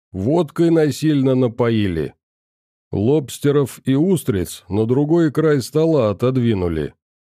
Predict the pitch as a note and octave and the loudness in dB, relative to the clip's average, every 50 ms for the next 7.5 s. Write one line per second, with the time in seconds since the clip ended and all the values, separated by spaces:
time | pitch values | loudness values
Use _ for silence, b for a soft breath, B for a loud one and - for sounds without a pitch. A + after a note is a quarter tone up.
0 | _ - E2 E2+ F2+ F2 F2 F#2+ A#2+ C#3+ C#3+ C#3+ B2+ B2+ C3+ C3 A2 A2 A2 A#2 | _ -10 -8 -6 -6 -4 -2 0 2 2 2 0 0 0 0 0 0 0 0 0
1 | B2 B2+ A#2 A2+ B2 B2 B2 G#2+ A#2 G#2+ G#2+ G2+ E2+ - - - G#2 G2 G2 G#2 | 0 0 0 0 0 0 0 0 0 0 0 0 -2 -4 -4 -4 -2 0 0 0
2 | G#2 G2 - A2 G2+ F#2 - - G2 F2+ F2+ E2 - - _ _ _ _ _ - | 0 0 0 -2 -2 -2 -2 -4 -2 -2 -2 -4 -4 -8 _ _ _ _ _ -6
3 | - F#2+ A2+ C3+ - - C#3 C#3+ C#3+ D3+ D#3 D#3+ D#3 D3+ B2+ - D3 D3+ C#3 B2 | -2 -2 -2 -2 -2 0 0 2 2 2 2 2 2 0 0 0 0 0 0 0
4 | C#3+ E3 E3 D#3+ D3+ C#3 A#2 A#2 C#3+ D3 C3 A#2+ C#3 C3+ B2+ A#2+ B2+ C#3 D3 D3+ | 0 2 2 2 0 0 0 0 0 0 2 2 0 0 0 0 0 0 2 2
5 | D3+ C#3+ C#3 C3+ B2+ A2+ C3 D#3 D3 C#3+ C#3 C#3 C3+ C3 C#3 C#3 A2+ G#2+ D3 D3+ | 2 2 2 0 0 0 0 2 2 2 2 2 2 2 0 0 0 0 -2 -2
6 | A#2 - C#3 C#3 B2+ A2+ - D3 C#3+ C3+ B2+ A#2 D3+ D#3 D3+ C#3+ D3 C#3+ C#3+ C#3 | 0 0 0 0 0 0 0 0 2 2 2 2 2 2 2 2 2 2 0 0
7 | C#3 C#3+ E3+ D3+ A#2 - G2 D#2+ C2+ C2+ | 0 0 0 0 0 0 -4 -4 -6 -8